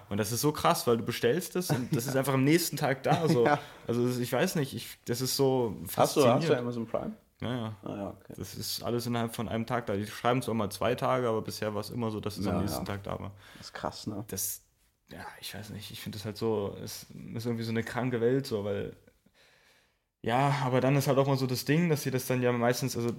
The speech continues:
Speaker 1: weiß ich, bestell fünf Sachen gleichzeitig und mein, dann kommen zwei in einem Paket und die anderen kommen alle einzeln zu dir.
Speaker 2: Mhm.
Speaker 1: Und ich fänd's irgendwie, es ist halt so unglaublich viel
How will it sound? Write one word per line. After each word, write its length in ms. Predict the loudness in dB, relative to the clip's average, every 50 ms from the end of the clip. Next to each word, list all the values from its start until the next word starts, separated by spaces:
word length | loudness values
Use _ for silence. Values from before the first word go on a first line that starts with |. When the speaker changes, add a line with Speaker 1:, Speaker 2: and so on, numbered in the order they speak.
| -8 -2
Speaker 1:
weiß 200 | 0 0 0 2
ich, 120 | -2 -8
bestell 280 | -8 -6 0 2 2 2
fünf 240 | 2 0 -2 -2 0
Sachen 260 | 0 0 0 0 0
gleichzeitig 640 | 2 2 2 2 0 0 0 0 2 0 0 0
und 160 | 0 -2 0 0
mein, 260 | 0 0 0 -2 -2
dann 200 | -2 -2 -2 0
kommen 360 | 0 0 0 0 0 -2 -2
zwei 300 | -4 -2 2 4 4 4
in 80 | 4 4
einem 220 | 2 0 -2 0
Paket 420 | 0 0 -2 0 2 0 0 2 0
und 100 | -2 0
die 100 | 2 2
anderen 260 | 2 2 2 0 0
kommen 160 | -2 -2 0
alle 160 | 2 2 2
einzeln 340 | 2 2 0 0 -2 -4 -4
zu 140 | -4 -6 -6
dir. 180 | -6 -6 -6 -6
Speaker 2:
Mhm. 520 | -8 -6 -4 -2 0 0 0 -2 -4 -6 -8 -8
Speaker 1:
Und 180 | -4 -4 -4 -2
ich 80 | -2 0
fänd's 220 | 2 2 2 2
irgendwie, 360 | 0 0 0 -2 -2 -2 -2
es 200 | -2 -4 -4 -6
ist 80 | -4 -4
halt 100 | -4 -4
so 100 | -4 -6
unglaublich 460 | -4 -4 -2 -2 -2 -2 -2 -8 -8
viel 120 | -6 -8